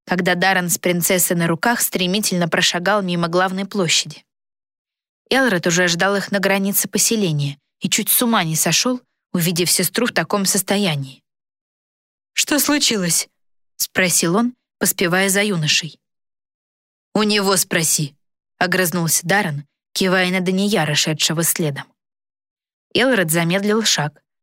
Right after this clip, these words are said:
резко развернулся и со всего размаха врезал шаману по лицу.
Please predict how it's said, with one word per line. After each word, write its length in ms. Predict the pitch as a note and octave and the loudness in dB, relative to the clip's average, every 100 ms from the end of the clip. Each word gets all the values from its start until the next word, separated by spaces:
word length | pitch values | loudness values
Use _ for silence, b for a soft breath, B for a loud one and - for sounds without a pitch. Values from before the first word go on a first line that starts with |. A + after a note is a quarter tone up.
| - | -2
резко 340 | F#3 F#3+ - | 0 0 0
развернулся 760 | A3 G3+ A3+ B3+ F3 D3+ - D#3+ _ _ _ - | 0 0 0 0 0 0 -2 -4 _ _ _ -4
и 60 | |
со 120 | - | -2
всего 360 | F#3+ - G3 F#3+ | 0 0 0 0
размаха 600 | F3 E3 F3+ G#3 - F3 | 2 0 2 0 0 -2
врезал 460 | E3 F#3+ G#3 F3+ E3 | 0 0 0 0 0
шаману 480 | - F3 F3 F3 E3 | 0 0 0 -2 -2
по 120 | F3 | -2
лицу. 400 | E3+ - - | -2 -4 -8